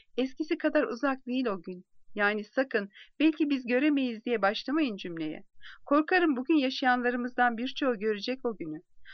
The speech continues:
Afrika'da zorla savaştırılan çocuklar, Avrupalı ailelere satılan uzak doğulu çocuklar,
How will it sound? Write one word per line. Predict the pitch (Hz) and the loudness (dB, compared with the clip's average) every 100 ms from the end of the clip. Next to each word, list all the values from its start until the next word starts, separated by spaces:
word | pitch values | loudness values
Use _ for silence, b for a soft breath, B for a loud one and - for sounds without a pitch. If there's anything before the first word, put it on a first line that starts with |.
| B - | B -2
Afrika'da | 240 - 302 330 302 | 0 0 2 2 4
zorla | 262 277 311 | 2 2 2
savaştırılan | 302 269 240 254 240 214 214 214 | 2 2 2 2 -4 -2 -2 -2
çocuklar, | 208 180 180 165 160 - B B - | -8 -12 -10 -6 -6 -8 B B 0
Avrupalı | 214 277 294 311 - | 2 2 2 4 6
ailelere | 240 247 254 254 269 | 6 6 2 0 -2
satılan | 285 277 269 269 247 - | -4 -8 -4 -2 -2 -2
uzak | 214 220 - | 0 0 0
doğulu | 240 214 185 | -2 -2 -6
çocuklar, | 175 170 - 170 | -10 -12 -6 -6